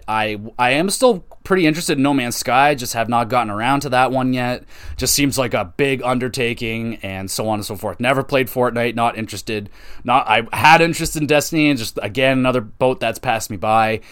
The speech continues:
And same thing with Apex. Looks cool. Uh, never played it, though. And Final Fantasy fourteen, can't say I've ever played that as well, but it wins Best Community Support, so v-, there you go. Good stuff.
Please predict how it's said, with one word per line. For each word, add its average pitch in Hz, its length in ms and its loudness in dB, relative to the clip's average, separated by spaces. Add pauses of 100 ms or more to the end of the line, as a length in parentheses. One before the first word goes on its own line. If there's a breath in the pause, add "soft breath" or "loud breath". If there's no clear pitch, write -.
(160 loud breath)
And 107 240 -4
same 135 220 2
thing 143 160 2
with 135 140 2
Apex. 143 580 0
Looks 156 240 -2
cool. 127 420 -2 (320 soft breath)
Uh, 101 300 0
never 113 220 -2
played 113 240 0
it, 87 100 -10
though. 85 220 -4
And 95 200 -8
Final 135 220 6
Fantasy 123 640 -2
fourteen, 117 680 -4 (280 soft breath)
can't 113 240 0
say 110 120 -2
I've 104 60 -2
ever 107 140 -2
played 107 240 -2
that 101 220 -4
as 87 100 -12
well, 113 240 2
but 107 240 -4 (220 loud breath)
it 202 180 4
wins 202 460 2
Best 147 320 0
Community 175 320 2
Support, 165 500 2
so 110 160 -2
v-, 110 220 -6
there 131 180 2
you 165 80 0
go. 151 300 4
Good 131 180 -4
stuff. - 420 -8